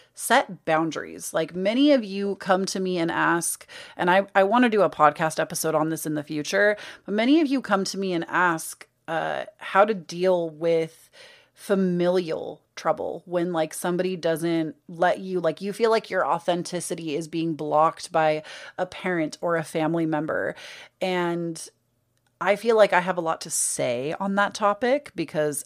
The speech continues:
A, my Chiron in my chart is in family. Uh, so I feel like I had to go through a lot in terms of healing that part of me so that I could reintegrate with my family line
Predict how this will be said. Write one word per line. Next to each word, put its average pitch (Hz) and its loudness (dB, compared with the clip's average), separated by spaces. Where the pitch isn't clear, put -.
A, 170 0
my 156 -2
Chiron 156 0
in 160 -2
my 151 -2
chart 151 0
is 165 -4
in 160 -4
family. 156 0
Uh, 165 -4
so - -6
I 160 -2
feel 175 -2
like 175 0
I 170 -6
had 170 -2
to 180 -8
go 165 -2
through 185 -4
a 180 -2
lot 151 2
in 170 -4
terms 165 -6
of 156 -4
healing 165 -4
that 156 -2
part 156 -4
of 185 -6
me 208 -10
so 170 -4
that 170 -2
I 165 -4
could 165 -12
reintegrate 170 -2
with 247 -2
my 254 4
family 247 4
line 269 4